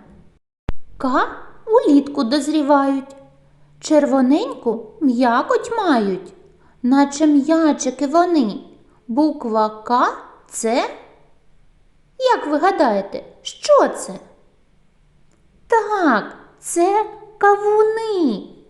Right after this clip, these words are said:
Молодці, малята. Величезний цей хижак.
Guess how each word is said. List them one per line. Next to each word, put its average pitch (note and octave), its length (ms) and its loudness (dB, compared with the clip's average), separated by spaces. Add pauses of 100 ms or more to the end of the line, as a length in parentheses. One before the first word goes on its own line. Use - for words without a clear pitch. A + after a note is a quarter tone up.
(100)
Молодці, A#4+ 640 0
малята. B3+ 560 -2 (920)
Величезний B3+ 1120 0 (180)
цей A3 320 0
хижак. G4 760 0